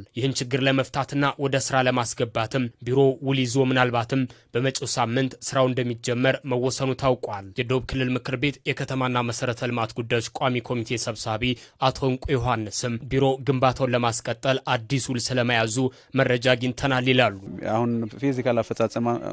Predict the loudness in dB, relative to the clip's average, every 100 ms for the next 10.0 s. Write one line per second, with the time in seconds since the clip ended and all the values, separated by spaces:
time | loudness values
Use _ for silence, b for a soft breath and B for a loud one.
0 | -8 -8 -6 -4 -2 0 -2 -2 -4 -2
1 | -2 0 0 -4 b b b b b b
2 | b -8 0 2 2 2 0 2 2 0
3 | 0 0 0 -2 -2 -4 -4 -4 -4 -4
4 | -2 -4 -2 -4 -4 -6 -8 -8 -10 -12
5 | _ b b 0 4 4 4 2 0 -16
6 | -12 0 4 6 4 4 4 4 4 4
7 | 2 2 2 -2 -2 -4 -4 -6 -4 -2
8 | 0 2 2 0 -2 0 0 0 -4 _
9 | -20 -20 -20 _ -4 0 4 6 8 4